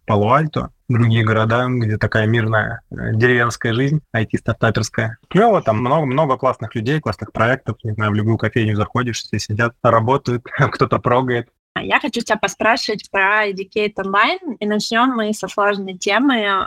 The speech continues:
Speaker 2: про инвестиции в тех. А насколько я
Speaker 1: Мгм.
Speaker 2: знаю, вы закрываете сейчас раунд A, или, может быть, уже закрыли? Поправь
Speaker 1: Ну,
Speaker 2: меня.
Speaker 1: закрыли, да. Мы ждем еще одну часть транша, но в целом, мож-, можно сказать, закрыт.
Speaker 2: Но при этом, да, круто, молодцы. При этом сейчас вообще в целом в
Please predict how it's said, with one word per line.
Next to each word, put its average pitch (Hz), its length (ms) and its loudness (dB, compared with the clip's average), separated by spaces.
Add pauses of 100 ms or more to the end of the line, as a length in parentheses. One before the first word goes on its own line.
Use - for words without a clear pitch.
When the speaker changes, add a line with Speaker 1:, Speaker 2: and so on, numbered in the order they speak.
(160)
Speaker 2:
про 196 140 -6
инвестиции 208 540 -8
в 185 160 -4
тех. 208 420 -2
А 196 60 2
насколько 233 420 0
я 208 80 2
Speaker 1:
Мгм. 202 120 -2
Speaker 2:
знаю, 226 680 0
вы 214 120 -6
закрываете 214 600 -2
сейчас 196 460 -4
раунд 202 340 0
A, 196 40 -2
или, 269 380 0
может 196 240 -6
быть, 180 160 -10
уже 185 140 -8
закрыли? 202 640 -2 (180)
Поправь 196 300 4
Speaker 1:
Ну, 190 100 0
Speaker 2:
меня. 175 80 2
Speaker 1:
закрыли, 127 380 0
да. 113 180 2
Мы 131 220 0
ждем 131 260 0
еще 117 480 2
одну 113 260 -4
часть 123 280 -6
транша, 165 420 -2
но 110 240 0
в - 60 -8
целом, 131 300 2
мож-, 117 200 0
можно 117 280 2
сказать, 113 300 -2
закрыт. 113 340 -2 (420)
Speaker 2:
Но 254 280 4
при 240 200 0
этом, 233 280 -2
да, 190 340 2 (220)
круто, 233 360 -2
молодцы. 196 560 -2 (280)
При 214 120 0
этом 220 240 0
сейчас 202 580 -2
вообще 196 380 0
в - 80 -20
целом 196 680 0
в 190 140 -6